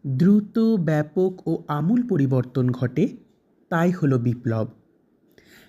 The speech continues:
তেমনই কিন্তু আধুনিক বিশ্বে ঘটেছিল এক যুগান্তকারী বিপ্লব সতেরোশো ঊননব্বই খ্রিস্টাব্দে ফ্রান্স দেশটিকে কেন্দ্র করে। সেটাই হলো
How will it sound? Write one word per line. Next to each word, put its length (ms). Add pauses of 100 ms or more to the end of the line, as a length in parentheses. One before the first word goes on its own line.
(140)
তেমনই 420
কিন্তু 560 (380)
আধুনিক 680
বিশ্বে 500
ঘটেছিল 720 (520)
এক 240
যুগান্তকারী 760
বিপ্লব 580 (380)
সতেরোশো 720
ঊননব্বই 640
খ্রিস্টাব্দে 720 (300)
ফ্রান্স 460
দেশটিকে 460
কেন্দ্র 380
করে। 280 (840)
সেটাই 440
হলো 380